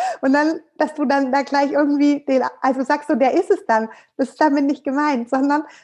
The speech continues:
also kann schon sein, aber dass du halt so sagst, okay, ich sitze jetzt hier, ich merke, ich, da gehen Menschen mit mir in Resonanz, die kommen mir,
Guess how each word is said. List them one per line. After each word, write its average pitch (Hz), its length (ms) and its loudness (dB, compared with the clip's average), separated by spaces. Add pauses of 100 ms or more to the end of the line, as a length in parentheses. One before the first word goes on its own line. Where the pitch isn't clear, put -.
(340)
also 247 240 -2
kann 285 320 -2
schon 247 240 0
sein, 294 260 2
aber 262 240 -2 (200)
dass 262 160 -2
du 285 120 -2
halt 277 140 -2
so 247 80 -4
sagst, 247 200 0
okay, 226 200 -2
ich 214 220 -6
sitze 254 280 -4
jetzt 330 260 -2
hier, 349 260 0 (420)
ich 254 180 -2
merke, 269 640 0
ich, - 160 -6 (420)
da 240 120 2
gehen 240 220 2
Menschen 247 360 0
mit 233 100 -2
mir 226 160 -2
in 214 80 -2
Resonanz, 214 460 -4
die 233 100 -10
kommen 240 340 0
mir, 226 220 2